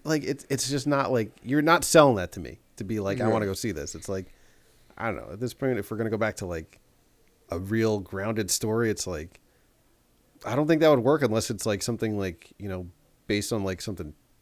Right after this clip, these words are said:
Speaker 1: a true story. Like, Ford versus Ferrari worked because it was, like, this is, like, the story that, like, I didn't know about Ken Miles, like, enough until I really watched that movie. So I'm like, "Oh, okay." That's
Speaker 2: I'm
Speaker 1: why I
Speaker 2: dying
Speaker 1: got
Speaker 2: to watch
Speaker 1: invested.
Speaker 2: that film. Yeah, I'm dying to watch that film.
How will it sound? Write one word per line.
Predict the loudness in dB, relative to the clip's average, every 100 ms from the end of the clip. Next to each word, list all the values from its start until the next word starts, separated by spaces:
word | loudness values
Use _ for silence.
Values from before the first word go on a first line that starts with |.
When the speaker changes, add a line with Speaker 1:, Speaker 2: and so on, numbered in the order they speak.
| -16
Speaker 1:
a |
true | -4 0 0
story. | 0 -4
Like, | -4 -6 _ _ _ -20
Ford | -8 0 2
versus | 6 6 4
Ferrari | 6 10 10 8
worked | 2 0
because | -4 0 0
it | 0
was, | -2
like, | -2 -4 -8 -20 _ _ _ 2
this | 2 2
is, | 4
like, | 4 4 0
the | 0
story | 0 2 6 6 4
that, | 2 -2 -6
like, | -4 -4 -4 -10 -18 _ _ -6
I | 2 4
didn't | 6 8
know | 8
about | 6 2
Ken | -2 -4
Miles, | -2 -4 -4 -8
like, | -8 -8 -6
enough | -6 -6 -6
until | -6 -4 -4
I | -4
really | -4 0
watched | 0 -2
that | -4
movie. | -2 -2 -4
So | -8
I'm | -6
like, | -6 -8 -20 _ -4
"Oh, | 0 0
okay." | 0 -10 -10 -20 -20 -4
That's | 6 6 6
Speaker 2:
I'm | 2
Speaker 1:
why | 6
I |
Speaker 2:
dying | 8
Speaker 1:
got | 6
Speaker 2:
to |
watch | 6 2 2
Speaker 1:
invested. | -6
Speaker 2:
that | -6
film. | -8 -8 -10 -8
Yeah, | -8 -6
I'm | -6
dying | -2 -2 -2
to |
watch | -6 -6
that | -8 -10
film. | -12 -14